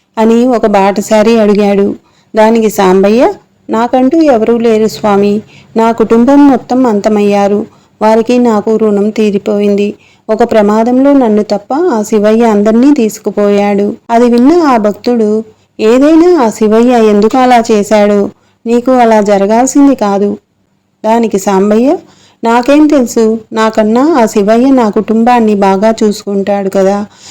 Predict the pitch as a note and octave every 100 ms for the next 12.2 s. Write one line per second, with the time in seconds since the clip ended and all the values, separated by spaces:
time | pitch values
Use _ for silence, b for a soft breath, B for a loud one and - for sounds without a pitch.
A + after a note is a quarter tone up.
0 | B G#3+ G#3+ A3+ C#4+ C#4+ B3+ G#3 G#3 G3+
1 | G#3 A#3+ D4 C#4 A3 G3 G3 G3 G3+ G#3
2 | G3 G#3 F#3+ - G3 G3+ G3+ G3+ G3+ G#3+
3 | - b b b A3 A3 G#3+ G#3+ G3+ G3+
4 | G#3+ A3+ G#3 G3 F#3+ A#3 A#3 A3 G3+ G3
5 | A3 A3+ A3 G#3+ A3+ C#4 E4+ - B B
6 | G#3 G#3+ B3+ C#4+ C4 A#3+ G3+ G3+ A3+ _
7 | G#3+ G#3+ A#3 A3 G#3+ B3 C4 D#4 D4 A#3+
8 | A#3 A3 G#3 G#3 G3 G3 G3 A#3 A#3+ A#3+
9 | - G#3 G3 G3 G3 A3+ A3+ G3 G3+ G3
10 | G3 G3 F#3+ G#3+ _ b b G#3 G3 -
11 | A3+ A3+ A#3+ B3+ A#3 G3+ G#3 G3+ G3+ G3+
12 | G3 G#3